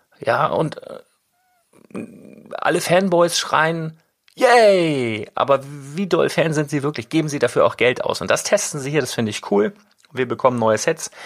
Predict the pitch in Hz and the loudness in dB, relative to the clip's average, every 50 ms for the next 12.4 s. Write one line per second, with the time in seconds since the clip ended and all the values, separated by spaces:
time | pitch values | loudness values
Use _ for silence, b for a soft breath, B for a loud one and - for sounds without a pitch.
0 | B B - 147 127 113 120 120 - - 147 151 160 160 160 B B B B B | B B -2 -2 0 0 -2 -2 0 0 0 0 0 -4 -6 B B B B B
1 | - - 117 120 110 - 147 147 139 135 - 151 143 131 - - 123 - - 113 | -2 0 0 2 2 0 0 0 -2 -2 -2 -2 -2 -2 -2 -2 -2 -2 -2 0
2 | 110 123 139 - - - - - - 117 - - - 110 110 104 B B B B | 2 2 2 2 0 0 -2 -2 -2 -2 -4 -6 -6 -6 -6 -8 B B B B
3 | B B B - - - 135 - - 120 110 104 - - - _ - 135 147 - | B B B -12 -8 -8 -8 -6 -4 -4 -6 -6 -8 -12 -4 _ 2 2 2 2
4 | - 127 107 98 92 87 - - - 87 82 85 - _ _ _ _ _ - - | 2 0 0 2 0 -2 -2 -4 -6 -8 -10 -12 -14 _ _ _ _ _ -10 -2
5 | 92 92 92 95 90 85 80 71 - _ _ _ _ _ _ _ _ _ _ _ | 2 4 4 4 4 2 -2 -4 -8 _ _ _ _ _ _ _ _ _ _ _
6 | _ _ _ _ _ _ - - 110 110 110 110 98 - - - - - - 107 | _ _ _ _ _ _ -10 -4 -2 0 0 0 -2 -4 -4 -4 -4 -2 0 0
7 | 101 98 95 90 - - - - - - _ _ B B B B B B B B | 2 2 0 -2 -2 -6 -10 -10 -12 -12 _ _ B B B B B B B B
8 | - - 151 135 170 170 - - 127 117 127 139 143 - 131 - - 123 110 113 | -6 -2 2 2 2 2 0 0 2 4 4 4 2 0 -4 -4 -4 -2 0 2
9 | 117 127 - - - 117 113 117 120 - - 110 113 107 - - 95 - - - | 2 2 0 -2 -2 -2 0 0 -2 -2 -6 -8 -8 -8 -8 -8 -10 -8 -6 -2
10 | 131 131 131 135 135 - B B B B B B B _ - 117 123 123 113 117 | 0 0 0 0 -2 -4 B B B B B B B _ 0 2 2 2 2 2
11 | 113 - - 104 104 - 104 104 - - - - 73 98 - - 107 104 107 104 | 2 2 2 0 0 0 -2 -4 -4 -2 -2 0 -2 -2 -4 -8 -8 -6 -6 -4
12 | - - 104 87 82 80 - | 0 0 0 0 -2 -6 -10